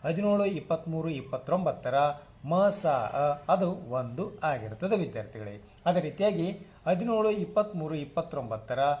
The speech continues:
ಲ, ಸ, ಅ is equal to ಇಲ್ಲಿ ಸಾಮಾನ್ಯವಾಗಿರ್ತಕ್ಕಂಥ ಬೆಲೆಯನ್ನ ನಾವು ಮೊದಲನೇದಾಗಿ ಬರ್ಕೊಳ್ಳೋಣ.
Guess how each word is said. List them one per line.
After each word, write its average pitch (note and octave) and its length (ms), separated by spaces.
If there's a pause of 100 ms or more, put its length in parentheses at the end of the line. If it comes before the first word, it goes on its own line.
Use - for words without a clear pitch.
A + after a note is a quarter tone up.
(280)
ಲ, F#3+ 260
ಸ, G3+ 180
ಅ D3+ 480 (340)
is A#2+ 100 (200)
equal A2+ 300 (100)
to D3 80 (380)
ಇಲ್ಲಿ F#3 160
ಸಾಮಾನ್ಯವಾಗಿರ್ತಕ್ಕಂಥ F3+ 1300
ಬೆಲೆಯನ್ನ C3 380
ನಾವು A#2 240
ಮೊದಲನೇದಾಗಿ B2+ 520
ಬರ್ಕೊಳ್ಳೋಣ. D3 440